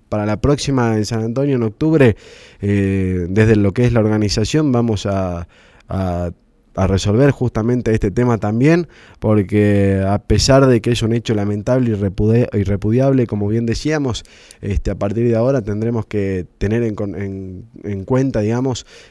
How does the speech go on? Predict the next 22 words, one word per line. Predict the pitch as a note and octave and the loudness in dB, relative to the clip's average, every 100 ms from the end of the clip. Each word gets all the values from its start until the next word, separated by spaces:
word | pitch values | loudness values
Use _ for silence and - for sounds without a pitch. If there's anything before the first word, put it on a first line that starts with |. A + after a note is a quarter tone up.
| - | -8
eh, | G#2 G2+ F#2 | -4 -4 -2
esta | A#2 A2 G#2 | -2 -2 0
parte | A#2+ - G2+ | 0 0 -2
también, | G2 A2 C#3 G#2 E2+ - - | -2 -2 0 -2 -6 -12 -8
que | G2 | -6
no | A2+ | -4
basta | A#2+ A#2+ A#2 | -4 -6 -8
por | F#2+ G#2 | -6 -4
allí, | G2+ G#2 B2+ A#2+ - - - | -2 0 0 0 -10 -20 -12
eh, | G2 F#2+ F2+ E2+ F2 E2+ - | -6 -4 -4 -6 -8 -12 -10
con | G#2 G#2+ | -4 -2
la | G#2 G2 | -2 -2
parte | A2 A2 A2 | -2 -2 0
organizativa | G2+ G2 F#2+ G2 A2 A#2 | -2 -2 -4 -4 0 2
del | G#2 | 2
marco | G2+ G#2+ G#2+ | 0 -2 -2
deportivo, | G2+ F2+ G2 G#2+ C3 A#2+ | -2 -2 -4 0 2 2
sino | G2+ G#2 | 0 -2
también | G2+ G#2 A2 A#2 - - _ | -2 2 2 0 -6 -20 _
que | - F2+ | -8 -4
tendremos | G2+ G#2+ A2+ F#2+ | -2 0 -2 -2
que, | F#2 | -6